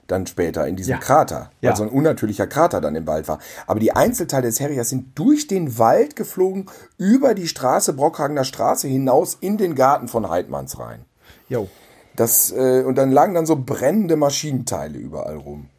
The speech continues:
Speaker 1: Und dann kam, Fernsehen kam auch, ne? Aber in der Lokalpresse war es nur ein Foto unter ferner Liefen, weil, wie gesagt, diese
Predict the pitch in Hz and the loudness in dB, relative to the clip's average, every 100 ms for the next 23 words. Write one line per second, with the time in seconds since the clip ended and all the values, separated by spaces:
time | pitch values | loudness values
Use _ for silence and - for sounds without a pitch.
0 | _ 151 156 170 165 165 151 180 226 220 | _ -2 2 0 0 -2 0 2 2 0
1 | 202 185 185 101 - 82 147 208 _ _ | -2 -2 0 0 -2 -4 -8 -8 _ _
2 | _ _ - - - 131 175 170 170 156 | _ _ -20 -20 0 4 6 6 4 4
3 | 151 170 214 208 190 160 147 151 151 - | 4 2 2 -2 0 2 2 2 0 2
4 | 147 208 - 160 175 175 160 147 131 131 | 0 0 0 2 4 4 0 0 -2 0
5 | 123 120 107 101 - 82 87 98 92 104 | 0 0 0 -4 -6 -2 2 2 0 -2
6 | 95 107 - 95 92 90 90 | 2 0 0 -10 -4 -4 -4